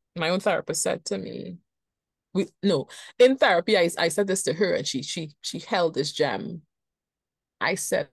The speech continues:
"I can choose where I walk. My f-, I can choose where my feet go."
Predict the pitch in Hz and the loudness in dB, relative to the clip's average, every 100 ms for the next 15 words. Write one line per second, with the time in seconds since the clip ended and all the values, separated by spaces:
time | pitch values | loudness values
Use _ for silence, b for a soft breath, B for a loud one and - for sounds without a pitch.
0 | - - - 175 214 185 - - 87 - | -8 -8 -6 -6 -6 -6 -6 -4 -4 -4
1 | - - - - 160 151 - 151 170 208 | -6 -8 -20 -6 -4 -4 -6 -6 -4 -2
2 | 185 165 - 185 - 147 123 | 0 -2 -2 -8 -6 -6 -6